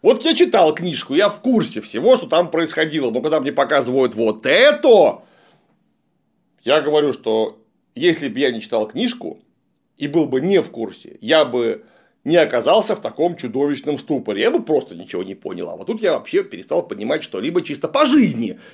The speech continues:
даже не про фильм. То есть вы взяли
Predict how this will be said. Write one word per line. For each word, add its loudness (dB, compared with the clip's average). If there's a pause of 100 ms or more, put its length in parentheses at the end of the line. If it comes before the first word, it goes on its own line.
даже 0
не -4
про 2
фильм. -6 (840)
То 6
есть 4
вы 0
взяли 0